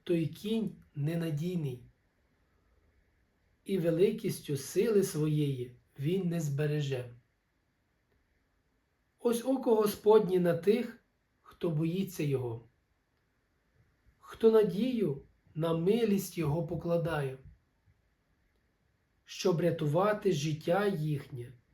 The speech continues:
від смерти і щоб за час голоду їх оживляти.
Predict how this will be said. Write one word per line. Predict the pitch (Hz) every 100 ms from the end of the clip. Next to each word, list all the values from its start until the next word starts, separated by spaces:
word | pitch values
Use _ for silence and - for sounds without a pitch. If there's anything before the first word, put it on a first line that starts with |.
| _ -
від | 147 151
смерти | - 156 170 170 - - 123 - _ _ _ _ _ _ _ _ _ _ _ _ _ _ _ _ -
і | 202
щоб | - 226 190
за | 196 190
час | 226 233 180
голоду | 160 190 226 208 170 175
їх | 160 180 180 -
оживляти. | 175 170 160 147 131 -